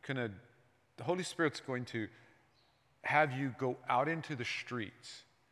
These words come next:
and you're just gonna engage anybody out there, even people who don't know your language, and you're gonna start telling them about Jesus.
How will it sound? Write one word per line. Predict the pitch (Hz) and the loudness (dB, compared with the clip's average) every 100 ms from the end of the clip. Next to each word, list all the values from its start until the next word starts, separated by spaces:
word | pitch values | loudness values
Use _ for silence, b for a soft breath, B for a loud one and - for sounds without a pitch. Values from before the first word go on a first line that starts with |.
| b b b | b b b
and | 135 127 | 0 2
you're | 127 156 | 4 4
just | 160 196 - | 4 2 0
gonna | 190 170 - | -2 -2 -4
engage | 127 113 95 - 127 107 92 82 - - _ | -6 -6 -4 2 2 2 -2 -8 -12 -14 _
anybody | 156 165 156 190 185 - | -4 -2 0 0 0 4
out | 120 110 | 4 4
there, | - 104 104 - | 0 0 0 -2
even | 160 175 208 190 | -4 -2 -4 -6
people | - 156 151 139 - | -4 -4 -2 -2 -2
who | 123 92 - | -6 -6 -4
don't | 139 143 165 147 | 0 2 0 -6
know | 135 131 131 | -2 2 2
your | 127 120 117 | 0 0 0
language, | 107 104 107 104 101 101 - B B | 2 0 0 -2 -4 -4 -10 B B
and | 131 123 | -2 0
you're | 131 | 2
gonna | 123 139 | 2 0
start | - 123 - | 0 -2 -2
telling | - 135 135 131 | -6 -4 -2 -2
them | 120 | -2
about | 107 98 - | 4 4 2
Jesus. | 98 92 90 - - - | -4 -8 -10 -14 -14 -18